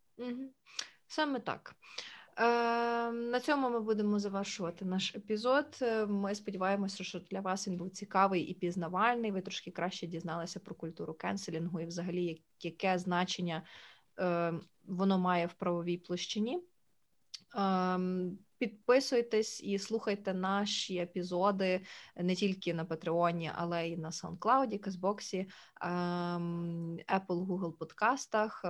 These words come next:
платформі Нове Время. Е, також шукайте нас десь на Spotify, хоча, коротше, там сложно <laughs> на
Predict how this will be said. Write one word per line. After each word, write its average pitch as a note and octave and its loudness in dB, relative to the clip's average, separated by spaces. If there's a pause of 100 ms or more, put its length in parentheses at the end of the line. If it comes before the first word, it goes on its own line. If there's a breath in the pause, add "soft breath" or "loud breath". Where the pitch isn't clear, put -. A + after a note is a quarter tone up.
платформі F3+ -2
Нове E3 -2
Время. G#3 0 (340 loud breath)
Е, F3 0
також G#3 2
шукайте G3 2
нас F#3+ 2
десь F3+ -2
на F#3+ 0
Spotify, G3 2
хоча, E3 -4 (420)
коротше, E3 -8
там D#3+ -4
сложно F#3 -4
<laughs> G3 -6
на F3+ -10